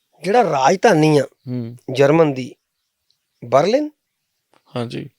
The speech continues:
Speaker 1: ਜਿੱਥੇ ਉਹਦੀ ਮੌਤ ਹੁੰਦੀ ਆ, ਉੱਥੇ ਫਿਰ ਕਿਸੇ ਸੈਨਾ ਦੀ ਟੁਕੜੀ ਨੇ ਆਖਿਆ ਵੀ ਨਹੀਂ, ਜੇ, ਜਿੰਨੇ ਬੰਦੇ ਨੇ ਪੰਜ ਸਾਲ ਇਹਨਾਂ ਨੁਕਸਾਨ ਕੀਤਾ, ਰੱਬ ਜਾਣੇ ਇੱਥੇ ਕਬਜ਼ਾ ਕਰਨ ਲੱਗਿਆ ਕੀ ਅੱਗੋਂ ਵਿਸਫੋਟ ਹੋਊਗਾ,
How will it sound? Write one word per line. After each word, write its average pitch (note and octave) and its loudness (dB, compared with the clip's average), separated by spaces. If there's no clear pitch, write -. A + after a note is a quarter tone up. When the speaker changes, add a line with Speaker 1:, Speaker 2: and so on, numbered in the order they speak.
Speaker 1:
ਜਿੱਥੇ C3+ -4
ਉਹਦੀ D3 0
ਮੌਤ C3 2
ਹੁੰਦੀ B2+ -8
ਆ, A2 -16
ਉੱਥੇ - -4
ਫਿਰ C#4 0
ਕਿਸੇ B3+ 0
ਸੈਨਾ G#3 2
ਦੀ G3 0
ਟੁਕੜੀ E3 -4
ਨੇ D#3+ 2
ਆਖਿਆ D3+ 0
ਵੀ D3 -2
ਨਹੀਂ, C3+ -2
ਜੇ, F3+ -6
ਜਿੰਨੇ A3+ -2
ਬੰਦੇ F3+ -2
ਨੇ E3+ 0
ਪੰਜ C#3 -6
ਸਾਲ E3 -2
ਇਹਨਾਂ D3+ 0
ਨੁਕਸਾਨ C#3 -4
ਕੀਤਾ, D#3+ -2
ਰੱਬ D3+ 0
ਜਾਣੇ D3+ 0
ਇੱਥੇ E3+ -2
ਕਬਜ਼ਾ D3 2
ਕਰਨ D3 -2
ਲੱਗਿਆ C#3+ -4
ਕੀ D3 -6
ਅੱਗੋਂ D3 -4
ਵਿਸਫੋਟ B2+ -6
ਹੋਊਗਾ, D3 0